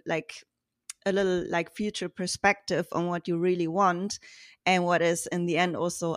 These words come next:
healthy additionally. And let's say this, I always think something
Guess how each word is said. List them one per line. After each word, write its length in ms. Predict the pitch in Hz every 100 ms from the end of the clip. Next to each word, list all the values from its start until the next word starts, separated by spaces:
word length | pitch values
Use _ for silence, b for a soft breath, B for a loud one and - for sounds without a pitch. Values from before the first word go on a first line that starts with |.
| -
healthy 680 | - 196 185 - 170 160
additionally. 760 | - - 160 196 - 165 165 170
And 340 | 156 165 160 B B B B _ _
let's 240 | 202 190
say 460 | - 208 202 190 175 - _ _ _ _ -
this, 300 | 202 202 - 196
I 80 |
always 260 | 208 220 202
think 300 | 196 196 -
something 720 | - 196 180 185 180 180 170